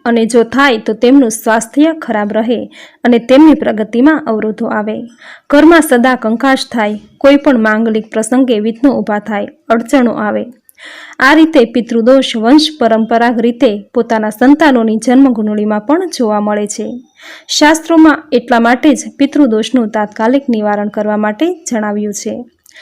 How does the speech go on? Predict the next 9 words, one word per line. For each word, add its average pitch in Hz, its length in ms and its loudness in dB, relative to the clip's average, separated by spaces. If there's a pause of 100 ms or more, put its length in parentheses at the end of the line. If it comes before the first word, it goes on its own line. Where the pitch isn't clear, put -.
(300)
જન્મકુંડળીમાં 262 800 4
પિતૃદોષ 233 720 0 (220)
જો 220 100 -4
સૂર્યથી 294 580 2
હોય 262 260 4
તો 214 180 -6
પિતા 254 500 -2
અથવા 226 320 -4
પિતામહ, 208 580 -6